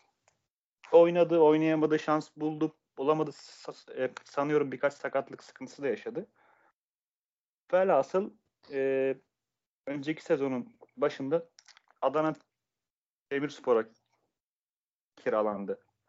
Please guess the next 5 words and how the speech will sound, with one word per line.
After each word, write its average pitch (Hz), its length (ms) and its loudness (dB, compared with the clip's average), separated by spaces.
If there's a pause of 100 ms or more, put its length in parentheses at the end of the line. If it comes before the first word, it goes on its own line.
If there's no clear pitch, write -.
(180)
Orada 170 340 2
bir 180 80 0
şey, 160 280 -2 (720)
aydınlanma 151 580 2
oldu. 107 380 -2